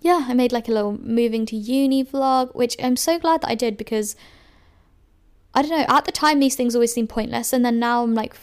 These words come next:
three years down the line. That's, like, so, like, precious to me that I have all that on camera. Um, and I can just watch it whenever I want. Yeah.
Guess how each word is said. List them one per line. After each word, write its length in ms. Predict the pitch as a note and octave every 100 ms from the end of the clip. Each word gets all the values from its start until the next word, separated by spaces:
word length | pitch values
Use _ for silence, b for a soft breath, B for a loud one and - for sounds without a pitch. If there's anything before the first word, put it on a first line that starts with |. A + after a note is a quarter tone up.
| - -
three 220 | A#3 A3+
years 280 | A3+ G#3+ G#3+
down 220 | A3 G#3+
the 80 | G#3
line. 340 | G#3+ G#3+ A3
That's, 240 | A#3 -
like, 160 | - A#3+ A3 - _ _
so, 440 | - - B3 A#3 A3+
like, 240 | - -
precious 460 | - A#3+ - A#3+ -
to 120 | -
me 120 | G#3
that 100 | G#3+
I 60 | A3+
have 200 | A3+ A3+
all 120 | A#2
that 160 | - -
on 120 | -
camera. 480 | - - - - - b b b b b b b -
Um, 280 | A3+ A3
and 120 | A3+ A3+
I 40 |
can 100 | A3
just 160 | - -
watch 200 | C#4+ -
it 60 |
whenever 280 | C4 C4 C4
I 60 | C4+
want. 280 | E4 A#3+ - _ b b b _ _ _ _ _ - -
Yeah. 300 | C4 C#4